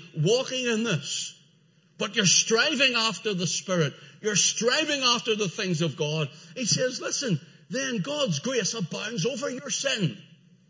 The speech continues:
Repentance brings you life, forgiveness.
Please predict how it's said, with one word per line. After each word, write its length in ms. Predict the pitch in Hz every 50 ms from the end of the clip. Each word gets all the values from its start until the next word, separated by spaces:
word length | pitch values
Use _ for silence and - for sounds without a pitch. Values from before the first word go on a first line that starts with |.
| _ _ _ _ _ _ _
Repentance 960 | - 254 240 185 - - - 254 277 294 262 - 262 240 208 160 - - - - - _ _ _ _ _ _ _ _ _
brings 320 | - 240 254 254 254 190
you 160 | 180 240 233 233
life, 560 | 240 262 247 190 151 - - - - - - - _ _ _ _ _ _ _ _
forgiveness. 1120 | - - 196 202 151 - 254 254 254 277 269 240 160 - - - - - - - - -